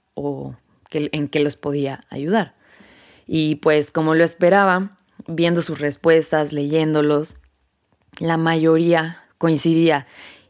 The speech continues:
y coincidíamos también. Se repitió mucho el mejorar los hábitos alimenticios, el despertar temprano, el hacer ejercicio, el ser más ordenado, el ser más constante. La constancia se repitió muchas veces, sobre todo el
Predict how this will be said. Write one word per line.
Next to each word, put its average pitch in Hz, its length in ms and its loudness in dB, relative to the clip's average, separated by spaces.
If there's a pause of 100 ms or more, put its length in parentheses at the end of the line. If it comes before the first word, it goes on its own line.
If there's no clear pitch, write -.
(180)
y 151 160 -4
coincidíamos 143 960 -2
también. - 460 -10 (720)
Se 170 140 -2
repitió 156 520 -2
mucho 180 640 -2
el 147 540 -2
mejorar 151 640 -4
los 151 240 -4
hábitos 147 380 -6
alimenticios, 165 1080 -2
el 156 140 0
despertar 151 500 -4
temprano, 160 720 -4
el 151 140 -2
hacer 147 200 -4
ejercicio, 151 840 -4
el 147 100 0
ser 151 200 -4
más 147 200 -8
ordenado, 151 640 -4
el 147 80 -4
ser 151 220 -6
más 147 240 -8
constante. 147 760 -4
La 143 180 -6
constancia 147 680 -6
se 135 80 -10
repitió 143 400 -8
muchas 143 480 -6
veces, 139 220 -8
sobre 139 240 -10
todo 139 280 -2
el 139 220 -6